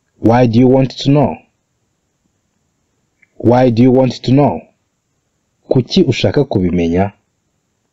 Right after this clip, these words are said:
I was just curious.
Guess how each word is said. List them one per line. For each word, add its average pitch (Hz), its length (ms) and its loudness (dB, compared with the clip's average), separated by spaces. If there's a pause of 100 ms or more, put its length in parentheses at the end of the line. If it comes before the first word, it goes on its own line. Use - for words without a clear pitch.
(1200)
I 131 100 0
was 131 260 0
just 160 320 -2
curious. 104 640 -2